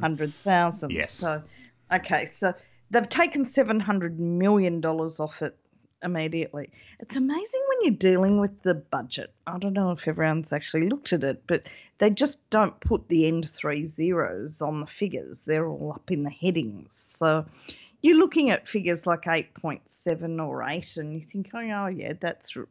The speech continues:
Speaker 1: reasonable." And then sometimes you gotta shake your head and go,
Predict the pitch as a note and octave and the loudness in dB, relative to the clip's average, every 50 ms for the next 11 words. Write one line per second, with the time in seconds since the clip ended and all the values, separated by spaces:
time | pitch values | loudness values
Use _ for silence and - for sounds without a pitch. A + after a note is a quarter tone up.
0 | - E3 E3 D#3 C3+ D3+ - - D#3+ D#3+ D#3+ D#3+ D#3 E3 F3 F#3+ G3+ G3+ - - | -6 -4 -2 -2 -2 -4 -6 -6 -6 -6 -6 -6 -4 -2 -2 0 -2 -2 -4 -4
1 | C4+ B3+ C4+ C#4 C#4 B3+ G#3+ G3+ - _ - - - _ _ - E3 D#3+ F3+ E3 | -4 -2 0 2 2 2 0 -2 -8 _ -20 -20 -20 _ _ -12 -4 0 0 0
2 | D#3 - - - F3+ E3 D#3+ D#3+ - D#3+ D#3+ D3+ - E3+ F3+ E3+ C#3 F2+ - E3+ | 0 -2 -2 0 0 0 0 -2 -6 -6 -6 -6 -6 -6 -4 -4 -6 -6 -8 -10
3 | D#3+ D3 D3 - D3+ D3+ D#3+ | -10 -8 -8 -8 -8 -8 -8